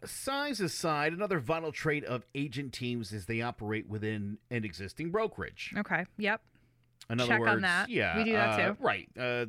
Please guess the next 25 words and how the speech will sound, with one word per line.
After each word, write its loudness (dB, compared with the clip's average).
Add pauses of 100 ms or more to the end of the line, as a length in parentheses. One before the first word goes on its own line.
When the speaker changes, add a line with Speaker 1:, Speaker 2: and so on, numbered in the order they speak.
(120)
Speaker 1:
teams -2
are 2
groups -2
of 0
agents -2
and, -6
and -6
look 0
like 0
a -6
brokerage. -8
Speaker 2:
Right. 0 (500)
Speaker 1:
Um, 2 (580)
where 0
do 2
these 0
teams 0
come -2
from? -8
Where 2
does 6
Speaker 2:
Right. 2
Speaker 1:
the 2
idea 2
of -2